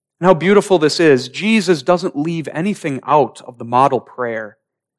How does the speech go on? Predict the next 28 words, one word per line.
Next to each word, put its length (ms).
He 80
teaches 320
us 140
to 80
come 320
to 100
Father 460
with 180
this 160
petition 480
on 80
our 120
lips, 320
asking 380
for 160
nothing 680
less 400
than 240
total 840
rescue 840
and 160
deliverance 800
from 240
everything 720
that 300
bears 500
the 100
name 460